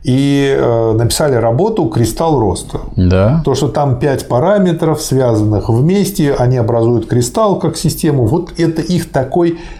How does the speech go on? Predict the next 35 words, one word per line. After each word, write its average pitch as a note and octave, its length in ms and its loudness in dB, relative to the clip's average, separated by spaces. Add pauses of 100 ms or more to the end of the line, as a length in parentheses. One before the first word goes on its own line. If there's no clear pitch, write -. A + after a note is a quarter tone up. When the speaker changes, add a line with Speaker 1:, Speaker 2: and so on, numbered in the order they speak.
(100)
Speaker 1:
либерально-демократический B2 1900 0
Speaker 2:
Так B2 100 2
Speaker 1:
взгляд. F3+ 240 2
Speaker 2:
они F3 80 -2
под D#3+ 140 -4
кристаллом, F3 500 0
наверное, D#3+ 340 2
имеют D#3+ 300 0
в - 60 -16
виду D3 240 2
большевистскую C#3 680 0
партию. - 480 -6 (380)
Speaker 1:
Наверное. A#2+ 600 -2 (280)
Вот. D#3+ 560 0
И E3+ 500 2
смотрите, E3 720 0
они D#3+ 240 2
пытаются E3+ 680 0
для A#2+ 240 2
себя D3 340 0
вот B2+ 220 -2
так A2 240 0
объяснить B2 580 0
причины D3+ 460 2
этого C#3 320 0
роста. - 360 -4 (400)
А C3+ 160 0
теперь A3+ 400 0
вот E3 220 0
мы F3+ 160 2
же C3+ 160 2
здесь B2+ 420 0
нашли C#3 360 0
уникальный C3+ 680 2
материал, B2+ 680 0